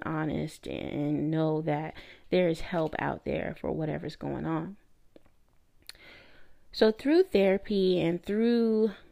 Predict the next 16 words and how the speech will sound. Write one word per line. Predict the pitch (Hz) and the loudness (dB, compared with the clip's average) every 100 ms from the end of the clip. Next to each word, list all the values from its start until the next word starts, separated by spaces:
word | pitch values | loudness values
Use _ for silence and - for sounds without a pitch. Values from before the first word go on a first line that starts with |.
| - - | -20 -4
um, | 165 165 160 165 170 | 0 2 2 0 -2
just | 247 - | -4 -4
learning | 190 202 233 208 165 165 | 0 4 4 2 2 2
more | 175 208 185 | 4 4 4
about | 170 170 - | 4 2 0
myself | 165 165 185 185 190 | -2 -2 0 0 -2
and | 165 | -10
self-expression, | - 185 - - - 165 165 165 160 | -4 -4 -4 -10 -8 -6 -6 -6 -6
and | 160 160 180 - - - - - _ _ _ - | -6 -8 -12 -20 -20 -20 -20 -20 _ _ _ 2
I | 185 220 220 226 214 | 4 4 4 4 2
began | 214 208 190 185 | 0 2 2 0
to | 185 180 | -2 -4
truly | - - 214 202 180 | -4 2 2 4 0
feel | - - 175 170 185 185 165 - - - - | -6 -6 0 2 2 2 0 -4 -10 -18 -8
my | 160 160 | -6 -6
feelings | - 175 196 151 - - - | -2 2 2 0 -6 -14 -20